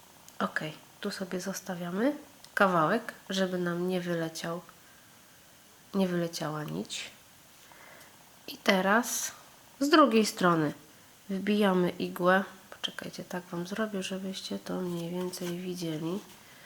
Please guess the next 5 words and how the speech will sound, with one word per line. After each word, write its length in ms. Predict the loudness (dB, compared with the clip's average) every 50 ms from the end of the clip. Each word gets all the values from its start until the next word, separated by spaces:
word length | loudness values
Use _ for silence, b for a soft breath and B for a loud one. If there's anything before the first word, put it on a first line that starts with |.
| B B B B B B B B B B -16 -6 -6
O, 160 | -6 -6 -6 -10 -16 -20 -20 -20 -20 -20 -20 -20 -20 -20 -20 -20 -10 -2
tu 140 | 0 0 0
wbijamy 600 | 0 -2 -2 0 0 0 2 2 2 0 0 -2 B B B B B B B B B B B -4
w 80 | -4 0
dziurkę 600 | 2 2 2 2 0 -4 -4 0 2 2 0